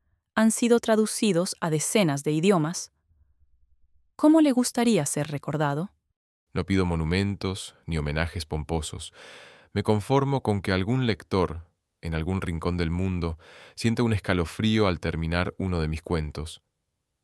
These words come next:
Speaker 2: Que por un instante vislumbre esa verdad oscura que intenté atrapar con palabras.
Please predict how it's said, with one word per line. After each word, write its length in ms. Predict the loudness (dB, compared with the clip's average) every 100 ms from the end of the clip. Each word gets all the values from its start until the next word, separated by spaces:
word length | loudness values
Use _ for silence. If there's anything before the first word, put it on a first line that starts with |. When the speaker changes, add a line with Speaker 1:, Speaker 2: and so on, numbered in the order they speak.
| _ _
Speaker 2:
Que 120 | -10
por 180 | -4 0
un 100 | 0
instante 720 | 0 -2 -2 -2 -2 -4 -6 -8 -20 -20 -10
vislumbre 720 | -4 -2 0 2 2 2 2
esa 220 | 2 0 0
verdad 340 | 0 0 0
oscura 560 | 0 -4 -2 -2 -2 -6 -18 -20 _
que 120 | -2
intenté 440 | 0 0 0 0
atrapar 460 | 0 -2 -2 -2 -2
con 160 | -4 -2
palabras. 640 | 0 0 -4 -6 -10